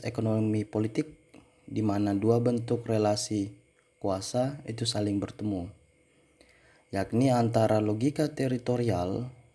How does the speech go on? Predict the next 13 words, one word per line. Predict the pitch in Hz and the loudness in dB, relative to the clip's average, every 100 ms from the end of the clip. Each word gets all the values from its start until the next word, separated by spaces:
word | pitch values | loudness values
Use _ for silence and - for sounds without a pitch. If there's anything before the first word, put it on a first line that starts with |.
| _ | _
atau | 104 - 98 104 | -10 -6 -2 0
logika | 98 98 95 - 85 101 - 101 | -2 -4 -8 -8 -10 -10 -8 0
negara, | 107 117 101 92 120 - - _ | 4 6 4 0 -6 -10 -20 _
logika | - 98 98 - 90 | -8 -4 -4 -4 -8
pemerintah, | - 90 98 127 - 92 117 - - - _ - | -6 -2 2 2 0 -4 -6 -12 -20 -20 _ -4
dengan | 110 143 156 | 2 4 6
logika | 135 123 120 113 | 4 2 0 -2
kapital | 117 - - 107 95 - _ _ | -4 -2 -2 0 -2 -12 _ _
atau | - - 110 123 | -18 -10 -4 -4
logika | 127 117 104 104 - | -4 -4 -4 -4 -6
pengusaha | 95 98 95 90 90 92 107 156 - - _ _ _ _ | -6 -4 -2 -2 -2 -2 -2 -4 -6 -20 _ _ _ _
maupun | 101 101 - 117 117 | -4 -4 -2 -2 -2
perusahaan. | 110 95 - 92 - 95 | -2 -4 -4 -6 -4 -6